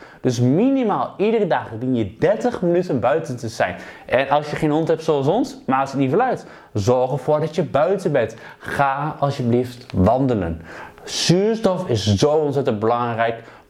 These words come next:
Buiten zijn is zo ontzettend belangrijk. Niet alleen voor je creatieve brein, maar voor alles. Voor je bloedsomloop, voor je zuurstof, voor je ideeën.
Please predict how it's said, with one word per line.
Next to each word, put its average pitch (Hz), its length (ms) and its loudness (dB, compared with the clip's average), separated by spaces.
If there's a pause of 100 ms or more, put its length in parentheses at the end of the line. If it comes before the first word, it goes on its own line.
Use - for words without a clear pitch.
Buiten 180 420 2
zijn 151 240 0
is 113 120 -4
zo 131 120 2
ontzettend 127 360 -2
belangrijk. 113 420 0 (240)
Niet 185 240 2
alleen 185 300 2
voor 214 180 -2
je 202 100 -2
creatieve 180 540 0
brein, 143 440 0 (280)
maar 127 160 -2
voor - 260 -4
alles. - 580 -2 (300)
Voor - 220 0
je 110 100 4
bloedsomloop, 139 680 2
voor 120 220 -2
je 90 100 0
zuurstof, 143 760 0
voor 113 360 0
je 107 120 -2
ideeën. 151 720 2